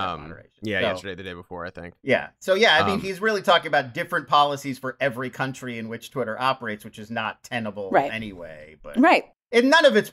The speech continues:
Speaker 2: none of it's practical. None of this stuff is really, it's all just talk, and he just, it's the attention. Even if he takes over Twitter, I think the changes will be minimal. It'll just be P R and
Speaker 3: I
Speaker 2: spin.
Speaker 3: think at the end of the day,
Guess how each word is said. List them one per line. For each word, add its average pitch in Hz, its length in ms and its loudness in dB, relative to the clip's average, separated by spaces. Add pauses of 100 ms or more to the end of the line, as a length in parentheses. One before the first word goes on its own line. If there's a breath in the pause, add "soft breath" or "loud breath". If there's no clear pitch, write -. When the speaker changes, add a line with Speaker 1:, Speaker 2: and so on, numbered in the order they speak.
Speaker 2:
none 285 240 4
of 226 120 6
it's 208 120 0
practical. 139 640 0
None 220 220 0
of 190 80 -2
this 165 160 -6
stuff 135 260 0
is 117 140 -8
really, 120 160 -8
it's - 100 -10
all 190 400 6
just 143 320 -2
talk, 104 400 -6
and 98 200 -12
he 113 100 -12
just, 107 320 -18
it's - 200 -14
the 104 140 -12
attention. - 440 -20 (200)
Even 311 220 0
if 262 60 0
he 233 80 2
takes 220 260 -2
over 196 240 -2
Twitter, 147 480 2 (100)
I 165 140 4
think 180 180 -2
the 165 60 -6
changes 160 560 -6
will 131 140 -4
be 123 140 -4
minimal. 120 440 -2
It'll 117 200 -8
just 123 300 -14
be 107 120 -10
P 104 320 -10
R 98 320 -2
and 87 120 -14 (220)
Speaker 3:
I 226 80 4
Speaker 2:
spin. - 80 2
Speaker 3:
think 247 160 2
at 208 80 0
the 220 140 -2
end 202 160 0
of 170 80 -6
the 190 60 -4
day, 190 520 6